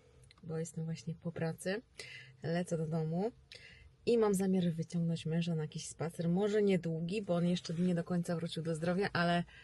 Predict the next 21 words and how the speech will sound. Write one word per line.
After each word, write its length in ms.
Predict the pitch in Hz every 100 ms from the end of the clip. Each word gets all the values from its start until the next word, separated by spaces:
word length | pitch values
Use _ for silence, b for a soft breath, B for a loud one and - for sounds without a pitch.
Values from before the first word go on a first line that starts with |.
| B B B
ale 120 | - 170
na 80 |
pewno 200 | 170 170
go 100 | 165
na 60 | 165
jakiś 180 | 156 160
wyciągnę. 460 | 160 165 151 147 - - - - - - -
A 120 | 175
teraz 260 | 202 202 175
będę, 260 | 165 165
uwaga, 340 | 156 180 220 240 - -
będę 200 | 175 175
się 120 | 175
tłumaczyć, 580 | 175 165 160 156 - - B B B B
dlaczego 300 | 170 202 202
nie 120 | 180
było 200 | 165 175
filmu 280 | - 156 175
w 60 |
zeszłym 300 | 170 165 175
tygodniu. 460 | 180 185 165 165 143